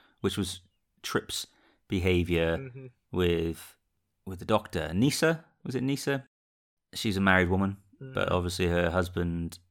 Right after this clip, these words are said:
Speaker 1: had suffered, uh, remarkable, I guess, brain damage from being tortured and stuff previously, and so he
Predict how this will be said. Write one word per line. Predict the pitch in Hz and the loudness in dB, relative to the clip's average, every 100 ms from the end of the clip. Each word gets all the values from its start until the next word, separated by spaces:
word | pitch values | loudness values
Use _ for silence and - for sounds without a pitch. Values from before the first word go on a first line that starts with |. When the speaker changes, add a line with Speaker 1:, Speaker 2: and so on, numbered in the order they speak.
| _ - | _ -8
Speaker 1:
had | 90 82 80 | -6 -4 -6
suffered, | - 90 - 85 - - _ _ - | -4 -4 -2 -4 -6 -10 _ _ -18
uh, | - - | -16 -12
remarkable, | 95 85 90 87 85 85 82 76 _ | -6 2 4 4 -2 -4 -4 -6 _
I | 85 | -4
guess, | 85 | -4
brain | - 87 85 | 0 0 2
damage | 82 80 80 76 | 2 0 -2 -8
from | - 85 82 80 80 _ _ | -6 -6 -4 -6 -8 _ _
being | - 82 | -4 -4
tortured | - 90 - 87 | -2 -4 -2 -6
and | 85 | -6
stuff | - 85 90 | -2 -4 -2
previously, | 87 85 82 - 85 82 | -2 -2 -4 -4 -2 -2
and | 82 | -4
so | - 90 | -6 -6
he | 82 87 82 | -4 -4 -4